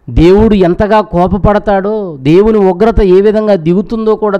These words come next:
తెలియకయే వాళ్ళు దుర్మార్గపు పనులు చేస్తారట. దేవుని మందిరంలోకి వచ్చిన మనం దుర్మార్గపు పనులు చేయటం ఏంటండి? ఈరోజు కొన్ని సంఘాల్లో చూస్తేనండి,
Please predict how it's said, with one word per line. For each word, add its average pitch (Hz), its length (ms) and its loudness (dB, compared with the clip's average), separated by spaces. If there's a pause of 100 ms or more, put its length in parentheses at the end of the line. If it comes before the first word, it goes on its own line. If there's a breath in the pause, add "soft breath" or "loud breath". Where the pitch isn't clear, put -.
తెలియకయే 240 680 0 (1700)
వాళ్ళు 120 340 2
దుర్మార్గపు 147 680 2
పనులు 147 300 0
చేస్తారట. 117 540 -6 (100)
దేవుని 151 400 2
మందిరంలోకి 175 640 -2
వచ్చిన 175 260 -4
మనం 170 280 -2
దుర్మార్గపు 160 600 -2
పనులు 156 260 -2
చేయటం 151 340 -6
ఏంటండి? 143 400 -10 (920)
ఈరోజు 131 300 0
కొన్ని 135 280 0
సంఘాల్లో 147 500 0
చూస్తేనండి, 123 680 -6